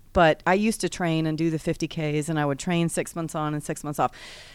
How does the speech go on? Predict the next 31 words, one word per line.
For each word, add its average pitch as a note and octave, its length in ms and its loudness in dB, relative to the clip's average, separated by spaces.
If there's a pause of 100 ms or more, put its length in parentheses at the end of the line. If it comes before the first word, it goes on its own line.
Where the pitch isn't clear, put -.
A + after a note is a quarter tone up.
(200)
So, G#3+ 360 8
but G#3 240 4
I B3+ 80 10
want E4+ 240 4
everyone B3 360 4
listening F#3 360 4
to G3+ 100 -2
know, F3 160 8
I F4 140 4
am A#3+ 260 4
not F3 360 4
in E3 160 0
that D3 200 -2
tip-top D3 420 -2
shape - 280 -4
right A#2 120 -4
now. A2 400 -4
I B3+ 160 6
have A#3 160 6
not, F3+ 360 4 (520)
you F3+ 200 -4
know, D#3+ 80 0
my D#3 140 2
kidney, G3+ 680 2
uh, D#3+ 180 2
donation F3 460 0
was D#3 160 -4
three G#3 260 0
years D#3+ 300 2
ago, F2+ 440 -2 (140)
and E3+ 400 2